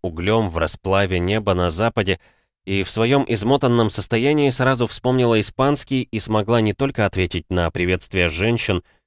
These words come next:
но и вести с ними полноценную беседу. Она улыбнулась маленькой дочурке одной из них, и мать коснулась лба девочки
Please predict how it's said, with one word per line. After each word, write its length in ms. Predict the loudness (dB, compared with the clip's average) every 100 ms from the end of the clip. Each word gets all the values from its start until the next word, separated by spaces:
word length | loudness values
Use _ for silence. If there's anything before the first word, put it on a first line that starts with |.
| -6
но 180 | -2 2
и 120 | 0
вести 320 | 0 -2 -4
с 120 | -2
ними 220 | 0 0 2
полноценную 760 | 2 2 2 0 0 0 -2
беседу. 580 | -2 -4 0 0 -2 -6 _ _ _ _ _ _
Она 200 | -2 2
улыбнулась 600 | 4 2 4 4 4 2
маленькой 440 | 2 2 2 0 0
дочурке 520 | 0 0 -2 0 -2
одной 300 | 0 0 0
из 120 | 0
них, 260 | 0 0 0
и 80 |
мать 320 | 0 0 -2 -4
коснулась 580 | -4 -2 0 2 2 0
лба 420 | 0 0 2 2
девочки 680 | 2 0 2 -2 0 0